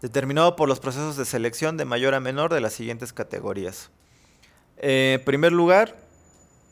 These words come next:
la banda que cuente con el porcentaje mayor por los procesos de selección será acreedora al primer lugar, teniendo como premios los siguientes. Eh, el uno es grabación digital y masterización en un estudio profesional de tres de sus canciones.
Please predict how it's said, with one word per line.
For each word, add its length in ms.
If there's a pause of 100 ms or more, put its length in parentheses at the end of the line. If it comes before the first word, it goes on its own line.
(300)
la 120
banda 220
que 140
cuente 260
con 140
el 80
porcentaje 560
mayor 320
por 100
los 100
procesos 460
de 80
selección 680
será 220
acreedora 760
al 200
primer 320
lugar, 440 (360)
teniendo 360
como 240
premios 420
los 120
siguientes. 760 (1120)
Eh, 920
el 280
uno 320
es 200
grabación 500
digital 600
y 80
masterización 800
en 80
un 100
estudio 320
profesional 680
de 100
tres 240
de 80
sus 220
canciones. 680